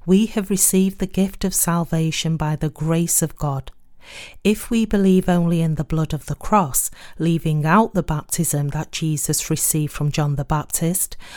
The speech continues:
we cannot but remain sinners and cannot be clothed in the grace of salvation. Because people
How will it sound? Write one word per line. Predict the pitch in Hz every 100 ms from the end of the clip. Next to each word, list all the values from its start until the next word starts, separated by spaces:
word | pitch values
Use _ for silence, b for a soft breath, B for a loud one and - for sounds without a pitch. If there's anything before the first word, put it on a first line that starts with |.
| B
we | 175 175
cannot | - 220 226 156 156
but | - -
remain | 160 170 175 180 208 214
sinners | - 147 139 143 - B B
and | 156 160
cannot | - 190 214 -
be | 170
clothed | - - 185 208 214 -
in | 160 151
the | 156
grace | 156 147 131 -
of | 139
salvation. | - 147 139 147 139 131 - 127 117 _ _ _ B B B B -
Because | 160 - 247 -
people | - 196 - 139